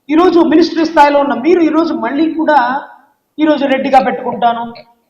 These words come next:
ఆయన్ని గద్ద దించుతాను, ఎందుకు ఈ మాటలు? మీరు వంగా గీత గారి క్యాంపెయినర్ గా వెళ్ళండి. అంతకు మించి ఈ స్టేట్మెంట్లు కరెక్ట్ కాదు. "వైసీపీ మన, వైసీపీ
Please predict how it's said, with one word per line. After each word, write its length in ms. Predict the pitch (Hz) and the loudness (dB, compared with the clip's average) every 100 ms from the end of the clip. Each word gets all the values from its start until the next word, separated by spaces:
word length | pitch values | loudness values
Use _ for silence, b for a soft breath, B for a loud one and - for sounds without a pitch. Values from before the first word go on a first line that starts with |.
| 233 | -2
ఆయన్ని 200 | 240 233 | -2 0
గద్ద 220 | 269 277 | 0 2
దించుతాను, 540 | 269 240 - 254 247 | 0 -2 -6 -6 -4
ఎందుకు 360 | 202 220 302 - | -4 -2 0 0
ఈ 60 | 330 | 0
మాటలు? 520 | 294 302 302 311 - _ - | 0 -4 -6 -10 -14 _ -6
మీరు 120 | 202 | -2
వంగా 320 | 285 302 339 | 0 2 2
గీత 140 | 330 311 | 2 2
గారి 220 | 320 311 | 2 4
క్యాంపెయినర్ 460 | 294 302 339 330 | 4 4 2 2
గా 100 | 339 | 0
వెళ్ళండి. 580 | 339 294 392 359 - - - _ _ _ _ _ - | 0 0 0 0 -4 -6 -18 _ _ _ _ _ -6
అంతకు 260 | 311 359 | -4 -2
మించి 320 | 339 392 392 392 381 359 359 359 - - | 0 0 2 2 2 2 -2 -8 -12 -8
ఈ 40 | |
స్టేట్మెంట్లు 480 | 311 330 339 370 339 | -4 0 0 0 -2
కరెక్ట్ 260 | 339 339 349 | 0 0 2
కాదు. 180 | 349 370 | 2 4
"వైసీపీ 560 | 285 330 339 370 370 | 4 4 4 2 2
మన, 200 | 311 311 339 - - - | 2 2 0 -8 -10 -2
వైసీపీ 540 | 294 320 339 339 339 | 2 4 4 4 4